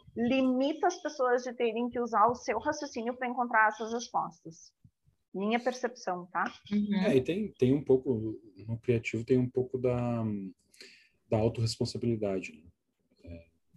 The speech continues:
Speaker 3: É, o criativo precisa ter autorresponsabilidade. Porque se o trabalho lá na frente, depois de uma semana, onde tu passou uma semana, cinco dias, com o
Speaker 1: Tá.
Speaker 3: pé pra cima, e
Speaker 1: Tem
Speaker 3: gelo,
Speaker 1: razão.
Speaker 3: né? E, e fazendo qualquer outra coisa,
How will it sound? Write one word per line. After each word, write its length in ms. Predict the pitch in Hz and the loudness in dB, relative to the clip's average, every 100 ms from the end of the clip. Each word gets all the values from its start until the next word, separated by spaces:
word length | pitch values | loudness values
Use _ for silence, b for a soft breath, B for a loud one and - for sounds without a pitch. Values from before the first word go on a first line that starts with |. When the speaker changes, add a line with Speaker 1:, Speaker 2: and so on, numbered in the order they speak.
| - _ _ _ | -20 _ _ _
Speaker 3:
É, 80 | 95 - _ _ | -18 -18 _ _
o 60 | - | -8
criativo 420 | - 101 107 110 | -2 0 0 0
precisa 560 | 127 - - 117 135 | 0 0 -2 2 4
ter 240 | 131 120 107 | 6 4 4
autorresponsabilidade. 1160 | 101 - 95 - 95 90 90 87 82 - - _ b b b b _ | 0 -2 -8 -8 -10 -10 -12 -10 -12 -14 -20 _ b b b b _
Porque 400 | - 98 - 101 | -4 -2 2 2
se 140 | 95 - | 2 2
o 40 | |
trabalho 380 | 117 104 113 123 | 2 6 8 10
lá 120 | 117 | 8
na 100 | 147 | 4
frente, 380 | - 123 107 - | 4 2 2 0
depois 280 | 95 104 101 | 0 0 2
de 80 | 107 | 2
uma 100 | 131 | 2
semana, 500 | - 131 117 107 90 | 4 4 4 2 0
onde 240 | 95 98 | -4 -4
tu 60 | - | 0
passou 400 | 113 107 - 110 | 0 0 2 4
uma 120 | 117 | 4
semana, 500 | 127 135 123 110 101 87 | 4 4 4 4 2 -2
cinco 360 | - 120 131 | 2 2 2
dias, 440 | 120 113 113 101 95 | 0 2 4 4 2
com 120 | - | 2
o 40 | |
Speaker 1:
Tá. 80 | 185 | 4
Speaker 3:
pé 80 | 107 | 4
pra 160 | 123 123 | 0 -4
cima, 560 | - 123 120 107 92 | 4 8 8 8 4
e 40 | 92 | 0
Speaker 1:
Tem 100 | 107 | 6
Speaker 3:
gelo, 220 | 117 120 | 8 8
Speaker 1:
razão. 260 | 95 87 90 B B B _ | 6 0 -4 B B B _
Speaker 3:
né? 380 | 104 139 185 160 | 4 6 6 4
E, 160 | 107 101 | 0 -4
e 180 | 110 107 | -10 -6
fazendo 320 | 110 104 123 | -4 0 0
qualquer 300 | 127 117 123 | 0 0 2
outra 240 | 139 139 | 2 2
coisa, 500 | 135 127 113 104 92 | 4 6 8 6 2